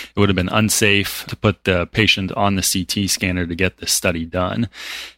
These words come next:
And so at this point, the physician had kind of a couple different options, and they essentially elected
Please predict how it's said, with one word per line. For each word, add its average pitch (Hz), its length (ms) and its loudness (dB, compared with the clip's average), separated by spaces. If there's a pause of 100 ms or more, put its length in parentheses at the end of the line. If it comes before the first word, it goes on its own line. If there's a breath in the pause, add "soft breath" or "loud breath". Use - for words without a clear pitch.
And 92 140 0
so 95 300 4
at - 140 -4
this 147 180 2
point, 120 400 2
the 98 360 2
physician 107 560 2
had 95 400 2
kind 110 160 2
of 95 60 0
a 92 60 -2
couple 123 240 2
different 101 280 0
options, 95 540 2
and 95 200 0
they 110 360 2
essentially 110 460 2
elected 95 640 0